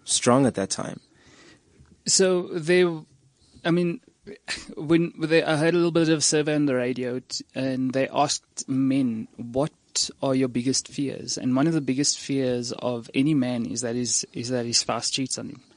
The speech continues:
Speaker 1: Mm-hmm.
Speaker 2: Um,
Speaker 1: Not that he cheats, but that his spouse cheats on him.
Speaker 2: Correct.
Speaker 1: <laughs> No, I'm just, yeah, it's a fact. It's not the
Speaker 2: Yeah,
Speaker 1: truth.
Speaker 2: exactly. Yeah, I mean, those are the facts. So,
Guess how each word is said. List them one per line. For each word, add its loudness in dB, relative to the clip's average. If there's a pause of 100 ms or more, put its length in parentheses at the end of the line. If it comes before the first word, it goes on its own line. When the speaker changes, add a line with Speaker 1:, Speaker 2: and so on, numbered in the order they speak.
(180)
Speaker 1:
Mm-hmm. 4
Speaker 2:
Um, -4
Speaker 1:
Not 8
that 8
he 8
cheats, 2
but 2
that 4
his 2
spouse 4
cheats 0
on 0
him. 0
Speaker 2:
Correct. 8
Speaker 1:
<laughs> 0
No, 8
I'm 6
just, 0 (380)
yeah, 6
it's 2
a 6
fact. 2
It's -16
not -4
the -2
Speaker 2:
Yeah, 4
Speaker 1:
truth. 6
Speaker 2:
exactly. -2
Yeah, -6
I -6
mean, -2
those 0
are -2
the -2
facts. -10
So, -4